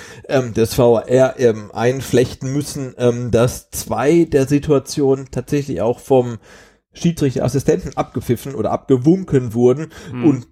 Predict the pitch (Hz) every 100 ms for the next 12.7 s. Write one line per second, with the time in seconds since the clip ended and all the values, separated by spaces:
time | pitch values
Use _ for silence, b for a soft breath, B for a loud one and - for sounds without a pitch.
0 | - 139 139 151 160 156 151 - 117 117
1 | 117 120 120 117 101 - 139 127 101 -
2 | 117 113 98 95 123 104 117 107 95 110
3 | 104 82 87 90 90 98 92 98 101 101
4 | - 95 92 90 95 95 B B B B
5 | _ 107 98 92 - 117 120 123 135 -
6 | - 170 160 123 - 123 - 127 127 123
7 | 117 - 120 131 147 131 131 117 104 123
8 | - 143 131 131 143 - 147 139 143 143
9 | 156 B B B 131 127 - 123 123 -
10 | - 123 143 139 - 139 120 113 117 -
11 | 131 110 - - 107 117 - 120 90 95
12 | - 95 - 90 85 82